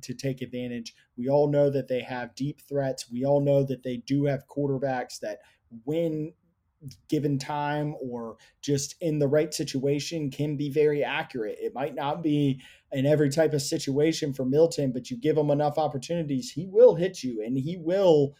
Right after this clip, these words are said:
you know, make you pay. So I would like to see us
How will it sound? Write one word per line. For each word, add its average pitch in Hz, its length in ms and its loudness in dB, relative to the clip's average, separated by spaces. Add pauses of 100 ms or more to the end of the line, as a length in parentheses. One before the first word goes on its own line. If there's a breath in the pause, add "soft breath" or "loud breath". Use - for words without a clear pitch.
(180 soft breath)
you 143 100 0
know, 139 140 2
make 147 280 -2
you 151 120 -4
pay. 135 520 -4 (260)
So 143 600 4
I 139 60 -2
would 139 200 0
like 180 240 4
to 160 100 -4
see 165 260 0
us 147 340 2